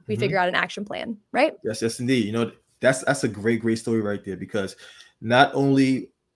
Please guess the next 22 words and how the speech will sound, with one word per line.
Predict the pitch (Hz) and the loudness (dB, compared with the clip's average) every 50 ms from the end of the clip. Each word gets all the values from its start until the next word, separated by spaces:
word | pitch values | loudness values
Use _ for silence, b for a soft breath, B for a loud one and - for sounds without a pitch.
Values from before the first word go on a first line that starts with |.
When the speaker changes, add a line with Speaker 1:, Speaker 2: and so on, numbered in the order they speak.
| _ _ _ _ _ _ _ _ _ | _ _ _ _ _ _ _ _ _
Speaker 2:
were | - - 110 110 | -10 -6 -2 0
you | 117 120 117 | 0 0 0
able | 123 117 117 | -2 -4 -6
to | - 120 110 | -6 -6 -4
help | 104 120 117 113 - | -2 -2 -4 -4 -4
her | 123 | -6
get | 110 113 113 110 - | -4 -2 -2 -2 0
out | - 113 | 0 -2
of | 117 113 | -2 -2
her | 110 110 | -2 -4
own | - 107 113 101 | -4 -4 -4 -2
way, | 107 117 120 139 175 180 b b b b b b b b - | 0 0 0 0 -2 -6 b b b b b b b b -2
but | 110 110 107 - - _ _ _ _ _ _ _ _ _ _ _ _ _ | 0 0 0 -2 -4 _ _ _ _ _ _ _ _ _ _ _ _ _
she | - - - 135 | -16 -12 -8 -2
basically, | 113 - 135 156 156 - 180 - 165 160 156 156 139 - - - - _ _ _ _ _ _ _ - | 4 6 6 6 6 2 -2 0 2 2 4 2 2 -2 -4 -14 -20 _ _ _ _ _ _ _ -14
sh-, | - - - - - _ _ _ _ _ _ _ - - | -10 -10 -10 -10 -12 _ _ _ _ _ _ _ -6 0
basically, | 113 143 156 156 - - 165 160 139 | 2 2 2 2 0 0 0 2 4
like, | 127 113 - | 2 2 0
showed | - - - 156 123 | -2 0 2 2 4
initiative, | 127 120 139 151 - - 117 101 101 98 | 4 2 0 0 0 -2 -4 -6 -4 -2
right? | 113 117 110 117 | -2 -2 -2 -4
So | - - 117 107 104 | -2 0 0 0 -2